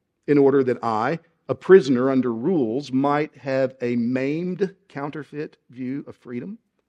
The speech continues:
by doing what was forbidden, with a dim similitude of omnipotence?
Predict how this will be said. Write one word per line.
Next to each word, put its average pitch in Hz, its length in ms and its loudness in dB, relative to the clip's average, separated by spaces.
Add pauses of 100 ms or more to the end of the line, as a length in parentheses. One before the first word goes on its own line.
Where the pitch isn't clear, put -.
(360)
by 117 160 -6
doing 131 440 -4
what 123 140 -10
was 117 140 -16
forbidden, 95 460 -18 (920)
with 165 120 4
a 160 60 4
dim 175 540 2
similitude 160 1040 -2
of 120 120 -10
omnipotence? 117 760 -10